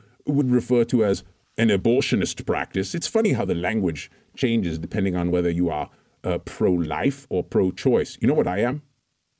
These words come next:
Pro-force. Anything that generates the force, I'm, I'm all for it, as long as the force is dark side. So, again,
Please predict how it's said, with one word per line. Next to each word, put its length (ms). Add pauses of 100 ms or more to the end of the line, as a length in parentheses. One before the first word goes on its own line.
Pro-force. 640 (920)
Anything 380
that 160
generates 460
the 100
force, 400 (160)
I'm, 240
I'm 160
all 140
for 280
it, 140
as 160
long 200
as 80
the 60
force 360
is 120
dark 300
side. 340 (840)
So, 360 (400)
again, 340